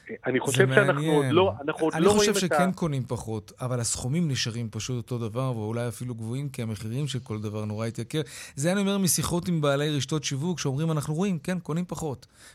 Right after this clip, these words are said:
Speaker 2: מבחינה, כלומר, מבחינת המוצרים, העגלות פחות מלאות, אבל הסכומים הם כנראה יותר גבוהים, וזה העניין.
Speaker 1: י-,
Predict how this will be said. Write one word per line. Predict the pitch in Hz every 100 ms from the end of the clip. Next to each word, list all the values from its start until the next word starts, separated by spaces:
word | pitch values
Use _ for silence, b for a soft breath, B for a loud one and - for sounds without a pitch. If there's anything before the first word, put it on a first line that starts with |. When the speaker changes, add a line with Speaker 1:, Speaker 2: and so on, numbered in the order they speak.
| -
Speaker 2:
מבחינה, | 139 147 175 196 - -
כלומר, | - 147 131 - - -
מבחינת | 139 156
המוצרים, | 190 175 - 135 196 143
העגלות | 120 123 160 226 - _
פחות | 135 180 185
מלאות, | 190 160 156 175 135 - B B B B -
אבל | 143 147
הסכומים | - - 175 269
הם | 202
כנראה | 135 127 123
יותר | 120 120
גבוהים, | 113 113 113 107 104
וזה | 110 113 180
העניין. | 175 123 107
Speaker 1:
י-, | 98